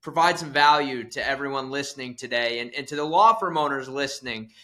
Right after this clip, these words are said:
we appreciate you for taking your time and, and hope that this was valuable. And we have the gentleman's agreement around here. So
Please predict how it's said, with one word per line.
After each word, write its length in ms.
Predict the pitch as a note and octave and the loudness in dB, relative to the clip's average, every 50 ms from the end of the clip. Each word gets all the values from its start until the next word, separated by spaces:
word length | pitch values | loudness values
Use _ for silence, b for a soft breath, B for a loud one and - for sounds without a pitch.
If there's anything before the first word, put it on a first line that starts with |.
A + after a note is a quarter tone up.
| B B C#3 | B B -2
we 140 | D#3+ F3+ | 0 2
appreciate 580 | F3+ F3 F3+ F3+ F#3+ F#3+ E3+ - - F3 E3 D#3+ | 0 0 0 -2 -2 -2 -2 -2 0 0 0 0
you 140 | E3 D#3+ D#3 | -2 -8 -10
for 160 | - D#3+ D3+ | -10 -12 -6
taking 280 | - D#3+ D3+ D3 D3 C#3+ | -4 -4 -4 -2 -6 -6
your 300 | D3 E3+ F#3+ G3+ G3 G3 | -2 0 0 0 0 -2
time 420 | - C3+ B2 A#2 A2 G#2+ G#2+ - - B2+ | -4 -4 -4 -4 -4 -6 -10 -12 -10 -10
and, 120 | C#3 C3 | -10 -8
and 120 | C3+ C#3 | -8 -4
hope 220 | C#3+ D#3 D#3+ D#3+ - | -2 -2 -2 -2 -2
that 200 | D#3 D3 C#3+ - | -2 -2 -2 -2
this 200 | D#3+ D3+ - - | -6 -6 -6 -2
was 240 | D#3 E3 E3+ D#3+ D3 - | 2 2 2 2 2 2
valuable. 400 | C#3+ C3 C3+ C3 C3 B2+ B2+ B2+ | 4 4 4 4 2 -2 -6 -6
And 100 | B2+ C#3 | -6 -4
we 80 | D#3 | -4
have 140 | E3 E3+ E3 | -4 -4 -4
the 80 | E3 D#3 | -8 -4
gentleman's 480 | C#3 D3+ D#3 D3+ D3 D3+ D3 C#3 C3 | 0 0 0 0 0 -2 -6 -8 -8
agreement 420 | C3+ C3 C3 C3 C3 B2+ B2 A#2+ A#2 | -8 -8 -6 -6 -6 -6 -6 -6 -6
around 280 | A#2 A2+ A2 A2 A2 | -6 -4 -6 -6 -8
here. 180 | A2+ G#2 G2 - | -10 -14 -16 -16
So 260 | - - A2 G#2 G2+ | -12 -10 -10 -10 -10